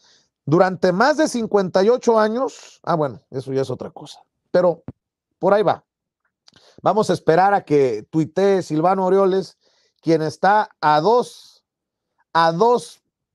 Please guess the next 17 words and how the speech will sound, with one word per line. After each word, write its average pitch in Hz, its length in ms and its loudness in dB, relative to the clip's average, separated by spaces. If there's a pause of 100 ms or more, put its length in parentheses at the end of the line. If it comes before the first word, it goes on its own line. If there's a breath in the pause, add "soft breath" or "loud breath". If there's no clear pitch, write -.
(840)
minutos 190 880 -4 (540)
de 160 180 0
declararse 175 640 0
perseguido 180 760 -2
político 170 680 -4
de 156 100 2
Morena 185 580 -2 (1000)
y 151 100 -4
se 160 200 -2
irá 196 300 2
a 196 100 -4
quejar, 185 420 -2
a 185 80 -2
lloriquear 170 680 -2
con 147 200 -10
Luis 190 220 -2
Almagro, 165 680 -2